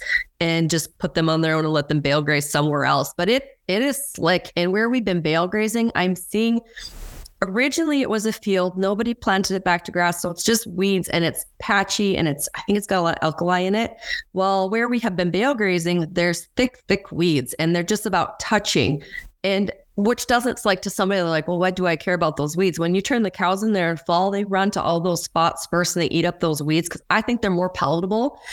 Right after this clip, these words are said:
So those cows just hammer on those spots. So a spot I didn't have a food source, I now have a food source. Is it grass like I want?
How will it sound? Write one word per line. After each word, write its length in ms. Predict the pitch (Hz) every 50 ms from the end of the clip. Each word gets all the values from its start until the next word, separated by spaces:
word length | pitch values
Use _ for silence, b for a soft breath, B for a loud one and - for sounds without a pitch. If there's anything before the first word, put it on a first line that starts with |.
| B B B
So 180 | - 214 196
those 180 | 180 190 190 190
cows 280 | - 220 226 233 233
just 280 | - - - - - - - _ -
hammer 400 | 220 220 226 226 226 208 190 180
on 140 | 175 170 175
those 200 | 170 165 160 -
spots. 360 | - - 208 165 - - -
So 140 | 190 185 180
a 80 | 180
spot 460 | 175 - - - 202 196 196 - - - - -
I 60 | 175
didn't 380 | 165 - 233 285 370 392 392 -
have 180 | - 190 175
a 80 | 170 151
food 260 | - - 165 165 156 _
source, 400 | - - - 170 165 151 - - _ -
I 80 | - 190
now 260 | 196 208 214 208 202
have 180 | 214 214 175 165
a 80 | 151
food 180 | 147 160 151 -
source. 260 | - 147 147 143 - -
Is 140 | 180 175 190
it 180 | 190 - - -
grass 340 | 160 151 160 170 180 -
like 160 | - 165 - 160
I 80 | 147
want? 360 | 147 151 160 170 196 233 226